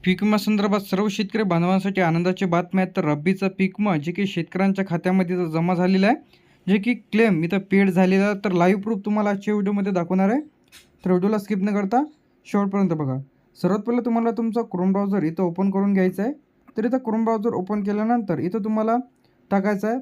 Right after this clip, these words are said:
प्रधानमंत्री फसल विमा योजना क्रॉप इन्शुरन्स. त्यानंतर पहिली जी लिंक येईल त्या लिंकवरती तुम्हाला क्लिक करायचं आहे. क्लिक केल्यानंतर आपण जे काही पीक विम्याचं ऑफिशियल पेज आहे यावरती आलेलो आहोत. तर सर्वात पहिले तुम्ही इथून चेक करून घ्या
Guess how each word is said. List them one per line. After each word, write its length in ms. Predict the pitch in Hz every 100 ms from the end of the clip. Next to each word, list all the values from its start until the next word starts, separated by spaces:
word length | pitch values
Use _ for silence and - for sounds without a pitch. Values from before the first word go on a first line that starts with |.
| - -
प्रधानमंत्री 720 | 175 185 233 233 208 214 233
फसल 420 | 233 180 196 202
विमा 280 | 208 214 208
योजना 380 | 175 170 180 269 - _ _ _ -
क्रॉप 300 | 175 202 202
इन्शुरन्स. 420 | 196 202 196 247 - _ _ _ -
त्यानंतर 420 | 220 240 254 254
पहिली 320 | 247 185 185
जी 180 | 202 240
लिंक 200 | 233 226
येईल 200 | 233 180
त्या 180 | 214 220
लिंकवरती 520 | 214 214 208 202 214
तुम्हाला 300 | 208 208 220
क्लिक 280 | 233 233 220
करायचं 340 | 180 165 151
आहे. 240 | 143 135 _ _ _ _ _ -
क्लिक 240 | 220 214
केल्यानंतर 440 | 247 247 247 240 233
आपण 300 | 202 196 233
जे 80 | 226
काही 180 | 240 254
पीक 280 | 262 208 220
विम्याचं 280 | 233 226
ऑफिशियल 440 | 220 196 220 240 208
पेज 220 | 220 202
आहे 160 | 240 240
यावरती 460 | 208 202 233 330 -
आलेलो 300 | 226 240 214
आहोत. 120 | 170 - _ _ -
तर 60 | 262
सर्वात 240 | 240 240
पहिले 220 | 240 262
तुम्ही 240 | 262 247 254
इथून 200 | 269 254
चेक 260 | 247 240
करून 160 | 247 240
घ्या 180 | 214